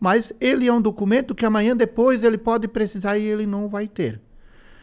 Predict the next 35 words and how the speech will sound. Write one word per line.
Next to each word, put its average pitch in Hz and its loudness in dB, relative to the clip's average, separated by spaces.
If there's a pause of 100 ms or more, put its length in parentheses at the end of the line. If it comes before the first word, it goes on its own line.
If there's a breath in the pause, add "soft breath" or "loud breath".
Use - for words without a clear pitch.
(160 soft breath)
Bom, 120 2
o 226 2
movimento 220 2
sindical, 170 -4
ele 160 0
está 175 -4
ali 175 -2
para 208 -6
que 208 -8
o 202 2
agricultor 180 2
trabalhe 185 -2
organizado 208 2
com 240 -6
o 233 -2
documento. 220 -4 (340 soft breath)
Fique 269 -6
uma 254 0
pessoa 247 -2
legalizada 214 -2
em 233 2
dia. 156 0 (800 soft breath)
Então, - 2
ele 240 4
convida 220 4
o 190 4
autor 180 2
do 180 0
proprietário 180 0
que 226 0
pague 220 0
a 165 -2
contribuição 156 -8
sindical. 135 -8 (360 soft breath)
Mas 185 2